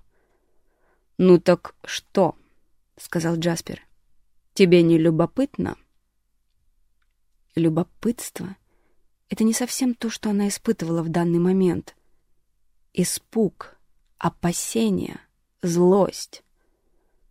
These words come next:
Сорокалетняя единокровная сестра, которая выросла в курортном городке, как и сама Андреа. Еще один ребенок, который никогда не раскроет загадок своей матери.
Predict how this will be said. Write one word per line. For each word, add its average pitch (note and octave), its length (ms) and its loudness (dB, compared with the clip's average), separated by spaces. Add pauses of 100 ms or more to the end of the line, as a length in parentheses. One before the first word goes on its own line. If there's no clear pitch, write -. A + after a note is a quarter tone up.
(140)
Сорокалетняя F3+ 800 2
единокровная E3+ 840 0
сестра, F#3+ 440 -6
которая F3 420 -4
выросла F#3 400 -2
в - 80 -14
курортном F#3 580 -4
городке, E3+ 480 -6
как F3+ 200 -6
и - 20 -4
сама F#3 300 -2
Андреа. F#3 520 -2 (840)
Еще F3+ 400 0
один G3 240 2
ребенок, F#3 440 0
который F#3 320 -2
никогда F3+ 380 0
не G#3 100 0
раскроет G3 480 -4
загадок F#3 420 -2
своей F#3+ 260 -2
матери. F#3+ 520 -4